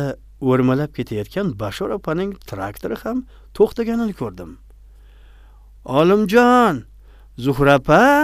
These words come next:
Qo'rqqanimdan kaftimni karnay qilib, ovozim boricha baqirdim. "Olimjon!" Paykalning yuqori tomondan tutzor orasidan bir qora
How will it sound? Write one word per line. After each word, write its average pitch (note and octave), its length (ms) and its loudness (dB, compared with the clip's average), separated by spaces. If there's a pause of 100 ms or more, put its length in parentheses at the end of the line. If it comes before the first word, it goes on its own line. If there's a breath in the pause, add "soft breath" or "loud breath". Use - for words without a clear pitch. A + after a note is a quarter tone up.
(720 soft breath)
Qo'rqqanimdan F#3+ 680 -2 (480 soft breath)
kaftimni F#3+ 520 -4
karnay D#3 460 -4
qilib, G3+ 260 -4 (340 soft breath)
ovozim D#3 560 0
boricha G#3 400 0
baqirdim. C#3 440 -4 (600 soft breath)
"Olimjon!" A#3+ 1120 4 (1300)
Paykalning E3+ 600 -2
yuqori F#3 340 -2
tomondan F3+ 560 -2 (460)
tutzor F#3 460 -4
orasidan E3+ 600 -4 (360 soft breath)
bir B2+ 300 -4 (120)
qora D3 280 -8